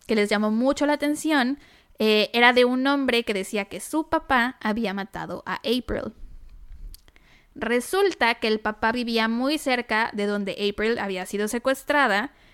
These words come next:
Tenía una camioneta de batea color azul que había pintado de otro color a los pocos días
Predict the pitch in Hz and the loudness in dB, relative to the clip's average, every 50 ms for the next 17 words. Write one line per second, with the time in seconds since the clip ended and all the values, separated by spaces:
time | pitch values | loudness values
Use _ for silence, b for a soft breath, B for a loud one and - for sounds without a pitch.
0 | b b b - - 220 226 240 247 247 254 247 240 240 240 240 233 233 220 202 | b b b 0 2 2 2 4 2 2 2 2 2 2 2 0 0 0 0 -4
1 | 208 196 208 226 254 269 - 269 269 277 277 269 269 - 262 240 226 214 220 220 | -2 -2 0 0 0 0 0 0 2 2 2 0 0 -2 -2 0 0 0 0 -2
2 | - 202 180 180 175 202 233 - - 320 311 277 233 262 311 - _ _ - - | -4 -6 -4 -4 -4 -4 -6 -4 -2 2 2 4 2 2 0 -6 _ _ -6 -4
3 | 202 196 233 240 269 269 - 311 302 320 311 302 - 294 285 294 285 294 285 240 | -2 0 2 2 2 2 0 -2 -2 -2 -2 0 2 4 4 4 6 4 4 4
4 | 226 208 208 220 226 - 277 269 - 254 247 240 240 240 254 254 - 220 214 208 | 2 2 2 0 0 -2 -4 -4 -2 0 2 2 2 0 0 -2 -2 -2 -2 -2
5 | 214 - - - 214 - 233 240 233 226 247 247 247 220 202 208 220 226 - | -2 -6 -6 -6 -4 -2 -2 -4 -4 -4 -2 -2 0 0 0 0 -2 -4 -8